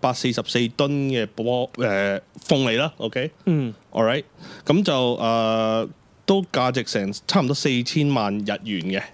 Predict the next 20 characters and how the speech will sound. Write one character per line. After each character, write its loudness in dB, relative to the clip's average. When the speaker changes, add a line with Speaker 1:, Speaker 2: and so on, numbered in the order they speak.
Speaker 2:
係。 0
Speaker 1:
All 0
right， 0
呢 6
個 2
係 2
舊 2
年 0
嘅 -6
數 -2
據。 -4
噉， 4
誒， 0
二 4
零 0
一 2
八 2
呢， 2
就 2
係 0